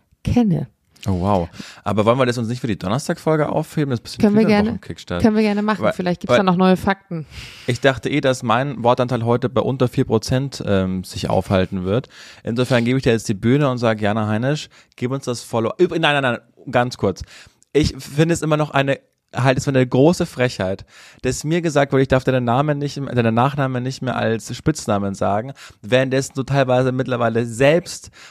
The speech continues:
Speaker 2: Heinisch, und jetzt zitiere ich, immer sagst, dass man, dass es dein Spitzname ist.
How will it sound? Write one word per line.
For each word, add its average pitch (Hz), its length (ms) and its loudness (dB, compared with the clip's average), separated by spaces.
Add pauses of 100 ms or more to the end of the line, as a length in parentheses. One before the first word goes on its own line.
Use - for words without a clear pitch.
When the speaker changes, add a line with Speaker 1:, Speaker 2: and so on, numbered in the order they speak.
(280)
Speaker 2:
Heinisch, 151 500 4
und 123 60 0
jetzt - 160 -2
zitiere 127 400 2
ich, 147 160 0 (220)
immer 131 160 -4
sagst, 127 240 -2
dass 120 120 -6
man, 123 280 -2
dass 120 120 2
es 120 200 0
dein 117 140 0
Spitzname 95 600 -4
ist. - 300 -12